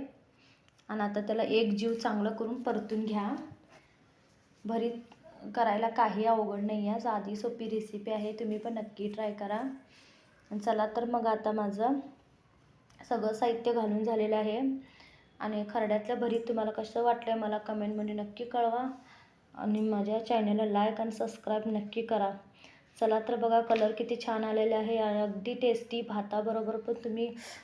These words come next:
खरडा ह्याच्यात घातलेला आहे आणि भरीत बनवलेलं आहे, भातासोबत, भाकरीसोबत तुम्ही खाऊ शकताय. भाजीला काय करायचं असं टेन्शन येण्यापेक्षा वांग्याचं भरीत तुम्ही झटपट बनवू शकताय.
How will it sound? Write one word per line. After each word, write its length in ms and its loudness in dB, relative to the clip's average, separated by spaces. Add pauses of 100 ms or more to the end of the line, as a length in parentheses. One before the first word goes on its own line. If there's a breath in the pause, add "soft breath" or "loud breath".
(160 loud breath)
खरडा 260 0
ह्याच्यात 300 0 (120)
घातलेला 400 -2
आहे 320 0 (520 loud breath)
आणि 180 -2
भरीत 360 -2
बनवलेलं 400 -2
आहे, 40 0
भातासोबत, 580 -4
भाकरीसोबत 760 -4
तुम्ही 220 -6
खाऊ 260 -6
शकताय. 480 -4 (720 soft breath)
भाजीला 460 -2
काय 380 2 (120)
करायचं 500 2
असं 200 -4
टेन्शन 360 2
येण्यापेक्षा 600 -6
वांग्याचं 560 -4
भरीत 320 -2
तुम्ही 180 -4
झटपट 400 -4
बनवू 340 0
शकताय. 480 -6